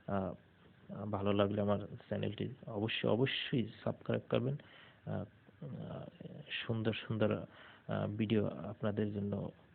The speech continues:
আহ, আমি, আহ, এখানে আমার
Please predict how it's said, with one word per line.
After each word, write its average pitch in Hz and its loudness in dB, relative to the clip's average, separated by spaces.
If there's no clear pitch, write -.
আহ, 104 -4
আমি, 101 -2
আহ, 101 -6
এখানে 101 -4
আমার 101 -4